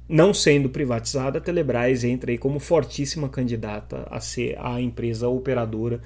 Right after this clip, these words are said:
dessa infraestrutura que tá sendo construída agora como contrapartida, é, imposta aos vencedores do leilão de cinco G. Já tiveram que pagar, então,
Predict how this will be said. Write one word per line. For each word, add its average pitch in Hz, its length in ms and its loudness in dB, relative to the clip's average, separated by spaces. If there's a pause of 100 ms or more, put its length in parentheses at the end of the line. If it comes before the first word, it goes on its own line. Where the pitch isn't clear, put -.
(340)
dessa 117 400 2
infraestrutura 117 720 -2
que 113 60 -14
tá 123 100 -4
sendo 123 200 -4
construída 117 480 -4
agora 123 340 -2 (580)
como 143 360 6
contrapartida, 117 920 -4 (120)
é, 104 580 -6 (120)
imposta 113 640 2
aos 113 160 2
vencedores 113 600 0
do 113 100 -4
leilão 110 360 0
de 110 60 -8
cinco 147 300 -4
G. 147 240 4 (340)
Já 110 140 -4
tiveram 113 280 -2
que 110 100 -10
pagar, 151 420 2
então, 117 380 -4